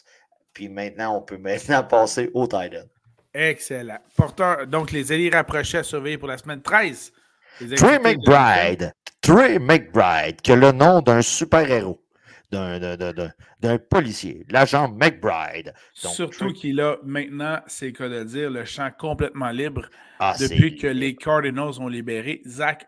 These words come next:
Speaker 2: Ertz.
Speaker 1: Voilà. Donc, euh, Trey McBride contre Pittsburgh. Écoutez, la défensive de Pittsburgh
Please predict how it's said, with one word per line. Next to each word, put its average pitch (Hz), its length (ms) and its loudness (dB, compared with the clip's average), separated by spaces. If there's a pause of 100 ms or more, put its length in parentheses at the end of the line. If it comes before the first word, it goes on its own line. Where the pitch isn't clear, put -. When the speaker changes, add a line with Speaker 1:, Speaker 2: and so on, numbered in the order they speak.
Speaker 2:
Ertz. 131 540 -8 (480)
Speaker 1:
Voilà. 95 500 -10
Donc, 101 460 -10
euh, 98 180 -8 (880)
Trey 123 200 -6
McBride 104 760 -4
contre 104 300 -12
Pittsburgh. 123 420 -4 (320)
Écoutez, 135 380 -4
la 123 160 2
défensive 123 460 -2
de 120 80 0
Pittsburgh 117 500 0